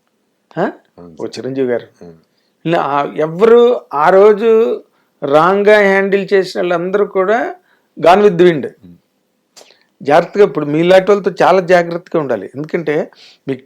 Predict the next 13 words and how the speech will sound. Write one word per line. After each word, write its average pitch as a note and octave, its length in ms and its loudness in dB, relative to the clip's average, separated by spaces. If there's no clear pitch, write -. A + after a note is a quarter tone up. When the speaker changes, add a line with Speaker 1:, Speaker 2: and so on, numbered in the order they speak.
Speaker 1:
టాలెంట్ F3 460 -4
ఉంది, D3 240 -6
ప్యాషన్ C#3+ 520 -10
ఉంది, C3+ 360 -10
ఎక్సైట్‌మెంట్ C#3 680 -12
ఉంది, C3 280 -14
కన్విక్షన్ D3 560 -12
ఉంది, C3 220 -12
కమిట్‌మెంట్ D3+ 640 -12
ఉంది, C3 220 -12
హార్డ్ C#3 320 -8
వర్క్ D#3+ 260 -6
ఉంది. C#3 300 -8